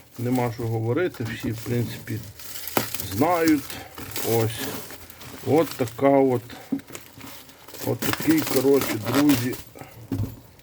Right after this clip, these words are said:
розпаковочка гайкокрута.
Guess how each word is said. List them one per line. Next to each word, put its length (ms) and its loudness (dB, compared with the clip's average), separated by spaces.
розпаковочка 1300 2
гайкокрута. 1200 -2